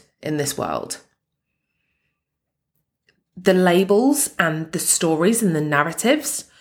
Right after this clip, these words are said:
that we have in our adult lives are largely created in the imprint period of our childhood, so up to the age of seven.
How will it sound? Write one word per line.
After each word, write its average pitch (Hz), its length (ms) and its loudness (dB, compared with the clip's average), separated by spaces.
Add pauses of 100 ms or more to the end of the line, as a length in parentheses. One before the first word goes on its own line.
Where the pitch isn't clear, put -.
(300)
that - 180 0
we 175 240 2
have 160 340 0
in 202 100 2
our 170 140 0
adult 165 200 0
lives 151 600 -2 (840)
are 185 60 4
largely 180 420 4
created 165 720 -2
in 156 200 -2
the - 120 -4
imprint 156 440 -4
period 120 560 -4
of 131 120 -6
our 135 100 0
childhood, 131 520 -2
so - 160 0
up - 240 0
to - 100 -8
the - 140 0
age 147 140 0
of 139 80 -8
seven. 160 480 0